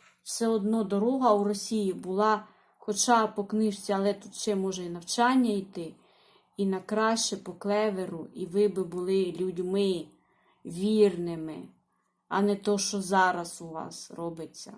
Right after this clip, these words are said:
Ось так, якби був би Німцов, то так би ви жили.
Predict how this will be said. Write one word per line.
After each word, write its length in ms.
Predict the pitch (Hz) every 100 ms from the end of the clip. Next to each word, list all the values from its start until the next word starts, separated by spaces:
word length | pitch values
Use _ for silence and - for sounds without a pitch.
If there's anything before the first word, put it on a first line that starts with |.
| -
Ось 240 | 208 214
так, 300 | - 196 196 -
якби 420 | 180 170 165 190
був 280 | 170 185 175
би 140 | 180
Німцов, 560 | 175 165 170 202 208 208 - - - - _ - - _
то 180 | 180 180
так 340 | 180 190 190
би 120 | 180
ви 160 | 185 190
жили. 480 | 180 185 180 160